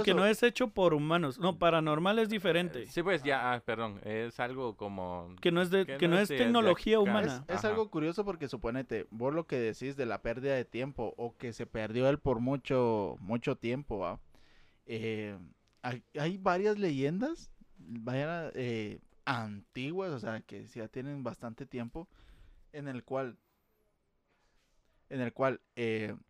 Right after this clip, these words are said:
Speaker 1: hablan de personas que se pierden
Speaker 3: Ujú.
Speaker 1: y aparecen en otro municipio o en otra parte del mismo país, te lo voy a poner así,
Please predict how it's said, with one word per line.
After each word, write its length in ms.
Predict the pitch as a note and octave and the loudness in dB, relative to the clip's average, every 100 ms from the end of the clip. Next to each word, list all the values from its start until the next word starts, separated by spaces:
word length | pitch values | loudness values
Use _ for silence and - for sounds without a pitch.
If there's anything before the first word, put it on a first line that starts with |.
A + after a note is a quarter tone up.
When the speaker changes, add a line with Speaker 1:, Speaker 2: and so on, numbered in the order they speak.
| _ _ - | _ _ -10
Speaker 1:
hablan 460 | A#2+ C3 E3+ E3+ C3+ | -6 -4 -4 -6 -6
de 140 | A#2 | -6
personas 640 | - A#2+ - B2 C3 E3 | -4 -6 -6 -6 -4 -4
que 120 | - B2 | -6 -6
se 160 | G2+ - - | -6 -10 -6
pierden 560 | A#2+ A#2 B2+ F3 C#4 _ _ _ _ _ - | -4 -2 -4 -6 -10 _ _ _ _ _ -20
Speaker 3:
Ujú. 400 | F2+ E2+ F2 E2+ _ _ _ _ - | -20 -20 -20 -20 _ _ _ _ -8
Speaker 1:
y 140 | C3 | -4
aparecen 600 | A#2+ G2+ G#2 A2 C#3 C3+ | -4 -4 -6 -6 -6 -6
en 160 | A2+ G#2+ | -6 -6
otro 300 | G#2+ A#2+ A2+ | -6 -8 -6
municipio 880 | A2 G2 - - C#3+ D#3 - D#3+ D3+ | -6 -8 -12 -12 -12 -10 -4 0 0
o 260 | - G#2+ | 0 -2
en 160 | G#2+ A2 | -4 -4
otra 360 | A#2 - A#2 G#2+ | -6 -6 -8 -8
parte 600 | - A2 G#2+ - B2 A#2+ | -4 -4 -4 -8 -8 -6
del 260 | A2 G2+ | -6 -8
mismo 400 | G#2+ A#2 A2+ A#2+ | -6 -6 -6 -8
país, 460 | - G2 A2 D3 E3 _ _ _ _ A#2 A#2 - | -6 -6 -4 -6 -10 _ _ _ _ -20 -20 -8
te 140 | C3 | -4
lo 80 | A#2 | 0
voy 100 | A#2 | 0
a 40 | B2 | -2
poner 220 | B2 B2+ | -4 -4
así, 260 | A#2 D#3 | -4 -6